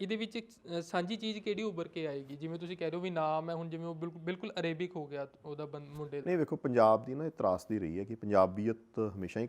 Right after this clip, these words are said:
Speaker 2: ਘੱਟ ਉੱਭਰੀ ਆ ਤੇ ਧਰਮ ਹਮੇਸ਼ਾ ਵੱਧ ਉੱਭਰੇ ਆ। ਸੰਤਾਲੀ ਦੀ ਵੰਡ ਹੀ ਉਸੇ 'ਤੇ ਹੋਈ ਸੀ।
Speaker 1: ਹੂੰ।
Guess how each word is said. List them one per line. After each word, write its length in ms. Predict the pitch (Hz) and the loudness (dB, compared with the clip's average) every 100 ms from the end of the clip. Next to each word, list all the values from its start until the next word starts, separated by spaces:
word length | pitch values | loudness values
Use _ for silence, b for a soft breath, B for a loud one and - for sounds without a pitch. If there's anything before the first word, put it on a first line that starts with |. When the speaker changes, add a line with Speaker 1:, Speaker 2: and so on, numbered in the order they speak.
| 120 | 0
Speaker 2:
ਘੱਟ 180 | 95 - | 0 -4
ਉੱਭਰੀ 360 | 92 104 107 | -2 0 2
ਆ 60 | 95 - _ _ _ _ _ _ _ | 0 -4 _ _ _ _ _ _ _
ਤੇ 180 | 101 95 | -4 -2
ਧਰਮ 340 | - 95 80 | 0 0 -2
ਹਮੇਸ਼ਾ 340 | 92 85 - 80 | -6 -8 -6 -4
ਵੱਧ 240 | 78 80 | -2 -2
ਉੱਭਰੇ 300 | 82 82 73 | -6 -8 -8
ਆ। 40 | 76 | -8
ਸੰਤਾਲੀ 380 | 101 85 87 | -4 0 0
ਦੀ 100 | 87 | 0
ਵੰਡ 260 | 90 82 80 | -4 -4 -6
ਹੀ 80 | 90 | -6
ਉਸੇ 220 | 85 - | -8 -12
'ਤੇ 160 | - 82 | -14 -14
ਹੋਈ 180 | 76 | -14
ਸੀ। 160 | 73 - | -16 -20
Speaker 1:
ਹੂੰ। 220 | - b | -20 b